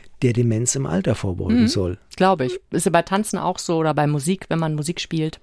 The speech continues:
Speaker 2: zum Beispiel. Mhm.
Speaker 1: Ja.
Speaker 2: Weil das im Gehirn eben einfach diese, äh, Synapsen, glaube ich, besser miteinander noch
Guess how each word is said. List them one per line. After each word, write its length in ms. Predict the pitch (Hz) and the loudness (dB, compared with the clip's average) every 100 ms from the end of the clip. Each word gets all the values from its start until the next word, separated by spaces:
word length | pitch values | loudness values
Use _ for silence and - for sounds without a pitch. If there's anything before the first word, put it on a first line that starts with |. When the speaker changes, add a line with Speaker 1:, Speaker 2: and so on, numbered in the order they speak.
| - | -12
Speaker 2:
zum 160 | - | -4
Beispiel. 400 | 151 151 - 143 - 180 | -4 -4 -4 -6 -6 -4
Mhm. 160 | 165 | 0
Speaker 1:
Ja. 120 | 170 110 117 - - - - | 0 -2 -8 -14 -20 -20 -2
Speaker 2:
Weil 100 | 170 | 2
das 140 | 175 175 | 4 4
im 180 | 185 170 | 4 4
Gehirn 300 | 165 185 180 | 4 2 2
eben 180 | 151 | -2
einfach 320 | 160 156 - 151 | -2 -2 -2 -4
diese, 460 | 165 151 151 147 - - - - - - | -4 -2 -2 -4 -8 -20 -20 -20 -20 -4
äh, 140 | 170 | -2
Synapsen, 480 | 160 165 175 - 147 | 0 2 0 0 0
glaube 180 | 139 135 | 0 -2
ich, 140 | - | -4
besser 320 | 156 - 143 139 | -6 -4 -2 -2
miteinander 440 | 139 143 139 139 | -2 -2 -2 -2
noch 340 | 139 - 85 | -4 -6 -10